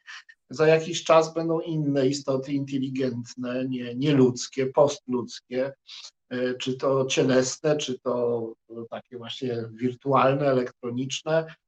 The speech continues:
Trzeba się będzie trochę posunąć. E, w-, więc oczywiście jakaś przemiana gatunkowa też nas czeka, tyle że, no,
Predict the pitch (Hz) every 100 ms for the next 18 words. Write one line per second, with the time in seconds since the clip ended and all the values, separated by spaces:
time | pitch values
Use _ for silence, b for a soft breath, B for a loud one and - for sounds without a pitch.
0 | _ _ 139 151 165 151 156 147 139 151
1 | 165 156 160 - 170 139 127 170 196 -
2 | _ _ _ B B _ 147 143 139 143
3 | 139 139 139 143 139 135 - 156 139 143
4 | 143 147 139 202 185 - 285 - 151 -
5 | - 165 151 143 147 143 151 165 160 160
6 | 160 175 262 - 151 151 - 139 - 147
7 | 156 214 220 214 208 202